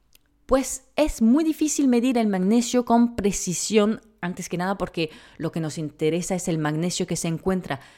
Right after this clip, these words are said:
dentro de las células. Entonces, mm, si vas a hacerte una analítica para saber si te falta magnesio, pide que te midan el magnesio eritrocitario,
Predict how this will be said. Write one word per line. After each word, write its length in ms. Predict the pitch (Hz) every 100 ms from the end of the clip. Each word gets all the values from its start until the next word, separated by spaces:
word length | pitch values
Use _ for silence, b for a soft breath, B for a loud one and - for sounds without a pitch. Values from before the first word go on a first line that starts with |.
| b
dentro 680 | 165 151 196 202 196 190 190
de 120 | 190
las 160 | 185 -
células. 600 | - 226 214 196 247 -
Entonces, 500 | 190 180 190 202 - -
mm, 300 | 214 214 208
si 180 | 196 180
vas 160 | 233 269
a 40 |
hacerte 280 | 247 262 254
una 140 | 233
analítica 720 | 233 240 269 277 - 294 - -
para 180 | 185 175
saber 300 | 180 175 214
si 300 | - - 240
te 160 | 233 226
falta 380 | - 233 226 226
magnesio, 640 | 233 254 277 262 269 285 B B B -
pide 260 | 277 277 277
que 120 | 240
te 120 | 214
midan 380 | 226 240 240 240
el 220 | 233 240
magnesio 840 | 214 185 185 208 226 - 254 - -
eritrocitario, 1160 | 202 202 202 180 180 180 - 165 170 139 135 -